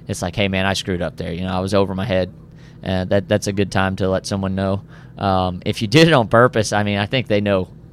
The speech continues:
themselves pretty much all right already. And then there's a conversation about why you did it. If it was to get, get back at 'em for something earlier, or just 'cause, "Hey, man, I had to go." Like, that was kind of the deal, and I'm sorry for it, but you understand.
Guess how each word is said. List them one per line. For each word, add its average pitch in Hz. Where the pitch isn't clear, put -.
themselves 95
pretty 101
much 95
all 92
right 95
already. 95
And 104
then 117
there's 101
a 95
conversation 98
about 92
why 95
you 98
did 92
it. 85
If -
it 92
was 95
to 92
get, -
get 101
back 95
at 95
'em 95
for 87
something 95
earlier, 123
or 95
just -
'cause, 101
"Hey, 104
man, 98
I 98
had 101
to 98
go." 95
Like, -
that 101
was 92
kind 95
of 92
the 90
deal, 101
and 92
I'm 90
sorry 113
for 120
it, 131
but 92
you 107
understand. 92